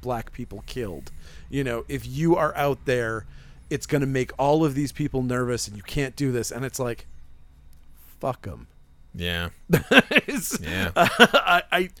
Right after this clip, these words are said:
Speaker 1: I don't know any other way to say it, but that was the, that was the general conceit of the Blue Marvel comic was, "Oh no, we gotta hide you because you're gonna make white people uncomfortable." And I'm like,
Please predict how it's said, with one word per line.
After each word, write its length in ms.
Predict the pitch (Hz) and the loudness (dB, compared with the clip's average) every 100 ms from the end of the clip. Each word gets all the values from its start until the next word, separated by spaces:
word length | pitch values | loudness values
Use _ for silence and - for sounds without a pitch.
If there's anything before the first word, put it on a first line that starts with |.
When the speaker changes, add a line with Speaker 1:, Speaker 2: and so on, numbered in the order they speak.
| - - - - | -20 -20 -20 -2
Speaker 1:
I 80 | 151 | 0
don't 260 | 156 196 202 | 4 4 4
know 120 | 190 | 2
any 280 | 196 170 175 | 2 4 6
other 200 | 165 156 | 8 8
way 160 | 151 143 | 8 6
to 80 | 135 | 6
say 300 | - 180 151 | 6 8 8
it, 100 | 127 | 4
but 160 | 139 131 | 0 6
that 180 | 165 185 | 6 8
was 220 | 170 127 | 4 4
the, 120 | 143 | 0
that 220 | 139 160 | 2 4
was 140 | 190 156 | 4 0
the 100 | 156 | -2
general 360 | 127 170 180 | 0 2 2
conceit 680 | 170 160 143 - - 151 - | 0 -4 -4 -4 -2 -4 -4
of 140 | 139 127 | -4 -4
the 60 | 127 | -2
Blue 220 | 127 131 | 0 0
Marvel 280 | 131 123 117 | 2 0 -2
comic 440 | - 143 131 113 | 0 0 0 0
was, 200 | 123 110 - - - | -2 -2 -10 -20 2
"Oh 120 | 160 | 4
no, 200 | 160 147 | 6 4
we 180 | 131 139 | 4 2
gotta 220 | 143 147 - | 2 2 2
hide 360 | 139 160 160 | 2 2 2
you 140 | 123 131 | 0 0
because 440 | 123 143 123 120 | -2 2 0 0
you're 220 | - 147 156 | 0 2 2
gonna 200 | 139 185 | 2 2
make 160 | 160 | 2
white 320 | 135 135 147 - | 2 2 2 2
people 340 | 165 - 139 | -4 -2 -2
uncomfortable." 600 | 127 113 151 165 147 139 | -2 0 0 0 -2 0
And 80 | 127 | 0
I'm 100 | 131 | -2
like, 280 | 127 120 | -2 -4